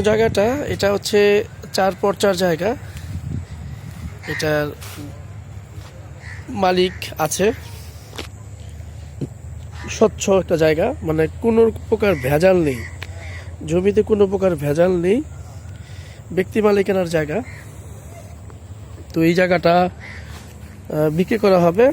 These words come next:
একসাথে বিক্রি করা হবে, কোনো ভেঙে বিক্রি করা হবে না। যারা একটু রিভার ভিউ ল্যান্ড চাচ্ছেন,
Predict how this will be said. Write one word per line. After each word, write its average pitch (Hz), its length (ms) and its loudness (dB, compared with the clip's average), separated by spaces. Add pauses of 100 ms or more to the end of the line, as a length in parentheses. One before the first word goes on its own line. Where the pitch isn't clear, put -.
(420)
একসাথে 196 380 4
বিক্রি 202 180 4
করা 196 220 4
হবে, 175 280 4
কোনো 190 280 4 (300)
ভেঙে 165 240 6
বিক্রি 202 180 4
করা 180 220 4
হবে 147 220 4
না। 156 140 4 (3250)
যারা 156 280 4
একটু 170 220 2 (120)
রিভার 185 320 6
ভিউ 214 180 6
ল্যান্ড 185 240 4
চাচ্ছেন, 190 360 0